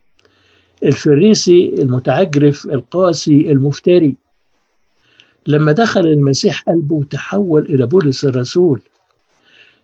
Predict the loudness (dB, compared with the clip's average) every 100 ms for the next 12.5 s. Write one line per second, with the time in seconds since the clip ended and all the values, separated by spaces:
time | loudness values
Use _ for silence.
0 | _ _ _ -2 -2 -6 _ 2 2 2
1 | 0 -4 -2 2 2 0 -4 0 0 2
2 | 0 0 -4 -6 -2 -2 0 -2 -2 -2
3 | -4 -6 -2 2 2 0 -2 -2 -4 -2
4 | 0 2 0 -2 -8 -16 _ _ _ _
5 | _ _ _ _ _ _ 0 2 2 2
6 | -2 -4 -2 -2 -4 -2 -2 0 -2 0
7 | 0 0 -2 -2 -2 0 -2 -2 -2 -2
8 | -4 -14 _ _ _ _ _ _ _ _
9 | _ _ _ _ _ _ _ _ _ _
10 | _ _ _ _ -2 -2 0 0 0 -2
11 | 0 0 0 0 0 0 0 0 -2 -2
12 | 0 0 0 -2 -2